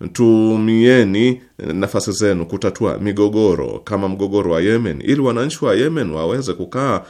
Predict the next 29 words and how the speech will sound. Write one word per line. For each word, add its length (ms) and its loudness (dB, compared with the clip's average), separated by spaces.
kwa 140 0
utulivu 440 -4
katika 380 -6
nchi 300 -6
yao 340 0
bila 280 2
ya 100 2
kuingiliwa 560 -4
na 80 -6
Marekani 580 -4
na 120 -2
utawala 440 0
wa 120 2
ukoo 300 0
wa 180 -2
Al 140 0
Saud, 560 -2
maana 240 -2
hivi 260 -6
sasa 540 -6
hali 300 -6
ni 120 -6
mbaya, 460 -4
watoto 360 -4
wameathirika 800 -6
kwa 160 -2
ajili 260 -2
ya 80 -6
mashambulio 840 -4